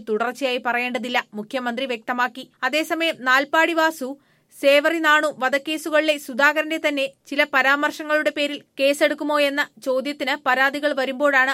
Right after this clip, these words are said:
അത് ആലോചിക്കേണ്ടത് എന്ന് മറുപടി നൽകി. ഇപ്പോൾ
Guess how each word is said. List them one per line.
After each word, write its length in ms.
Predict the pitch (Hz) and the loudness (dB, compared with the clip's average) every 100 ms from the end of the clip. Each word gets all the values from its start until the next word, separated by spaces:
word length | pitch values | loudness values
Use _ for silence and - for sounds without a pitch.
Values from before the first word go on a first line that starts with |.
| - | -2
അത് 160 | 233 254 | 0 2
ആലോചിക്കേണ്ടത് 720 | 240 262 262 294 277 269 277 | 2 0 -4 -6 -4 -2 -4
എന്ന് 220 | 247 247 254 | -4 -8 -4
മറുപടി 420 | 240 247 240 262 | -2 -2 -4 -6
നൽകി. 320 | 240 240 226 262 _ 302 | -6 -6 -6 -12 _ -10
ഇപ്പോൾ 260 | 302 339 | 2 2